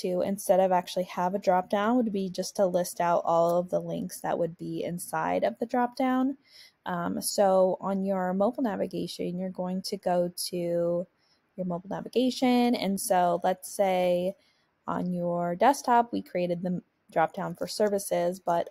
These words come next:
on your mobile navigation, um, so you just need to add one additional link. So maybe this would be your services one,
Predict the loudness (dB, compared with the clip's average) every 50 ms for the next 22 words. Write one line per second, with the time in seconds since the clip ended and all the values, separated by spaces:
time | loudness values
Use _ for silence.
0 | _ -6 -4 -2 -2 -2 -2 -2 -4 -4 -4 -4 -4 -4 -4 -2 -2 -2 0 0
1 | 0 0 -2 -2 -4 -6 -6 -8 -8 -8 -8 -6 -4 -4 -4 -4 -6 -8 _ _
2 | _ -20 _ _ _ _ -10 -8 -6 -6 -4 -4 -4 -2 -2 -2 2 2 2 4
3 | 2 0 -2 -2 0 0 2 2 4 6 6 6 6 6 2 2 2 2 2 2
4 | 0 0 -2 -2 -4 -6 -6 -6 -6 -6 -4 -4 -4 -6 -6 -8 -10 -10 -8 -4
5 | 0 2 2 2 2 2 0 0 0 0 0 0 0 0 0 -4 -6 -6 -6 -6
6 | -6 -6 -6 -6 -6 -6 -4 -4 -6 -8 -8 -10 -8 -2 2 4 6 6 6 6
7 | 6 6 4 4 2 -2